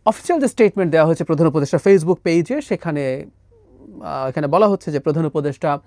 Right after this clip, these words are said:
আহ, সেনাপ্রধানকে ধন্যবাদ দিয়েছেন তার বাহিনী যেভাবে দায়িত্ব পালন করছে আইন শৃঙ্খলা রক্ষার ক্ষেত্রে। তারপর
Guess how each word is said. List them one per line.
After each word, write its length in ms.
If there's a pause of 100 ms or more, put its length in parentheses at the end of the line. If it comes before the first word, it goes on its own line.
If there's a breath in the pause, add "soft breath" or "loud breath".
(500 soft breath)
আহ, 340 (240)
সেনাপ্রধানকে 680 (340)
ধন্যবাদ 460
দিয়েছেন 460
তার 180
বাহিনী 320
যেভাবে 340
দায়িত্ব 340
পালন 280
করছে 500
আইন 160
শৃঙ্খলা 400
রক্ষার 320
ক্ষেত্রে। 420
তারপর 360